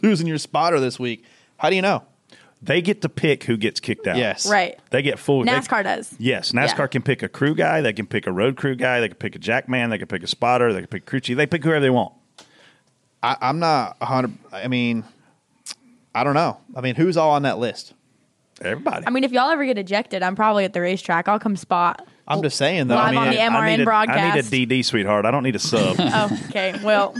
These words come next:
Speaker 1: <laughs> I'm not really surely,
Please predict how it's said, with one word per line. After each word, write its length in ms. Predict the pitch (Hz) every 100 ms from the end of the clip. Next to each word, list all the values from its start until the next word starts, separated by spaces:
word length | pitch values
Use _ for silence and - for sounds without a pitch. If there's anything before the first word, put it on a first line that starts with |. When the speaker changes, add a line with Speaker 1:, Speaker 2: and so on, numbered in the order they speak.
| 214 - -
Speaker 1:
<laughs> 1000 | 415 - - 381 - - - - - -
I'm 140 | 170 233
not 400 | 233 139 - 120
really 320 | 139 139 131
surely, 960 | - 123 123 120 117 113 110 107 101